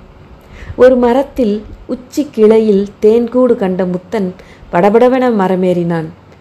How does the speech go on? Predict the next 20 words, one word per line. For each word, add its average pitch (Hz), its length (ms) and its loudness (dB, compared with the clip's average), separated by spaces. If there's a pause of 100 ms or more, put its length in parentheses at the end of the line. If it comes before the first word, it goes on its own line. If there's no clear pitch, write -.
(360)
"டே, 262 360 6
இறங்குறையா, 277 540 4
வேல் 262 240 4
வீசி 262 240 -2
கொல்லட்டுமா?" 220 680 -2 (420)
குரல் 262 240 2
கேட்டு 220 340 0
கீழே 202 340 0
இறங்கினான். 165 680 -6 (1200)
மல்லன் 226 340 2
ஓடி 208 340 2
வந்து, 196 440 -2 (280)
"என்னப்பாங்?" 269 680 0 (160)
என்றான். 180 480 -4 (1400)
அவன் 208 440 0 (440)
அடுத்த 254 380 -2
மலையைச் 208 460 2
சேர்ந்த 180 440 -2
ஆதிவாசி. 160 680 -6 (1300)
"அண்ணே, 226 420 2